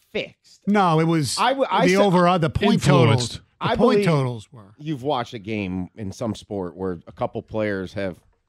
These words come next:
Speaker 1: uniformly tried to lose the game.
Speaker 2: Maybe.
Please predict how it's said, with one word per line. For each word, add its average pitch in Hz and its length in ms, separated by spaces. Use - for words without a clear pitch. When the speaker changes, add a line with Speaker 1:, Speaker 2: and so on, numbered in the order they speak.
Speaker 1:
uniformly 104 960
tried 104 300
to 92 340
lose 92 300
the 82 80
game. 73 280
Speaker 2:
Maybe. 233 440